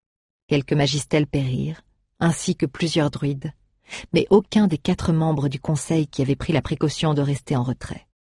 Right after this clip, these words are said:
Une deuxième salve s'envola, mais alors qu'elle commençait à redescendre, elle fut déviée cette fois par une force invisible, comme un mur transparent qui flottait dans les airs au-dessus des druides. Dès lors,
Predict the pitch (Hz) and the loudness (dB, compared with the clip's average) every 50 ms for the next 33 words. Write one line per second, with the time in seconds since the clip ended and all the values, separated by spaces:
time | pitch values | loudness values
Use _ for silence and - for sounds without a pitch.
0 | _ _ _ _ _ _ _ _ _ _ _ _ _ _ _ _ _ _ - - | _ _ _ _ _ _ _ _ _ _ _ _ _ _ _ _ _ _ -2 0
1 | 165 160 151 208 214 202 190 220 202 185 - - 202 208 208 202 190 - - - | 0 2 4 4 4 4 6 6 4 4 4 2 2 2 2 2 0 -4 -6 -4
2 | 165 156 139 135 131 127 - - - _ _ _ _ _ _ _ _ _ _ _ | -2 -2 0 -2 -4 -4 -6 -12 -14 _ _ _ _ _ _ _ _ _ _ _
3 | _ _ _ - - 147 - - 156 160 165 180 185 - - 170 147 - - 202 | _ _ _ -4 -2 -2 -2 0 2 2 4 2 2 2 0 0 0 2 2 4
4 | 185 180 - - 190 - 151 139 151 151 143 143 - - - 147 156 170 165 - | 4 4 2 0 0 0 2 2 2 2 2 2 0 0 -4 -4 -4 -4 -6 -8
5 | - _ _ _ _ _ _ - - 165 147 - - 180 165 196 202 170 175 208 | -14 _ _ _ _ _ _ 0 0 0 0 0 -2 2 4 4 4 4 4 0
6 | 220 - - 202 - - - - 208 - - 160 156 160 147 - - 185 - - | 0 2 0 -4 -4 -4 -4 -6 -4 -2 0 0 0 0 0 -2 -4 -6 -4 -2
7 | - 190 170 160 160 147 - - 139 131 131 143 139 - - - - _ _ _ | 0 0 0 0 -2 -6 -2 -2 -2 -2 -2 -4 -6 -8 -10 -18 -20 _ _ _
8 | _ _ - - 208 190 190 180 175 175 180 170 - - - 175 175 - - - | _ _ 0 2 4 4 6 6 4 4 4 2 0 -2 -2 -2 -2 -2 -2 -2
9 | 160 139 135 135 135 - - - - - - 190 185 - 180 170 170 160 160 156 | -2 -2 0 -2 -4 -4 -6 -10 -8 -4 0 0 2 4 4 4 4 4 4 2
10 | 151 143 165 160 165 147 160 160 143 165 160 - - - 151 139 139 127 139 - | 2 4 2 0 2 2 2 2 2 2 0 0 -4 -4 0 0 0 0 -2 -4
11 | 131 - - - - 127 - _ _ _ _ _ _ _ _ _ _ _ _ _ | -4 -6 -6 -6 -6 -8 -8 _ _ _ _ _ _ _ _ _ _ _ _ _
12 | _ _ _ _ - - 151 139 131 123 - - 139 123 - _ | _ _ _ _ -4 0 0 0 0 0 -2 -4 -10 -14 -18 _